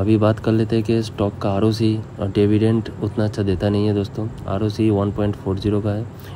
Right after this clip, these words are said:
Return on इक्विटी ये तो बहुत दिनों से नीचे, last quarter में बहुत ज़्यादा नीचे चला गया था।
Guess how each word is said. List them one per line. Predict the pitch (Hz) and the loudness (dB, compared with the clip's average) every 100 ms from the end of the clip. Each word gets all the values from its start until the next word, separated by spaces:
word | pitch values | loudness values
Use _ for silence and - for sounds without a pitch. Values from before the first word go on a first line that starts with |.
| - | -4
Return | 107 117 120 | -2 0 2
on | 120 | 2
इक्विटी | 107 113 113 123 123 113 | 2 0 0 -2 -2 -2
ये | 104 | 0
तो | 104 | 2
बहुत | 101 101 101 | 0 0 2
दिनों | 107 110 | 0 2
से | 110 104 | 0 2
नीचे, | 101 95 107 107 - - - - | 0 2 2 0 -4 -12 -12 -6
last | 107 | -6
quarter | - 107 113 | 0 0 2
में | 113 107 | 2 2
बहुत | 101 107 | 2 2
ज़्यादा | 104 101 | 2 2
नीचे | 104 101 110 | 2 2 0
चला | 101 101 | 0 0
गया | 101 101 | 2 0
था। | 110 113 | -2 -6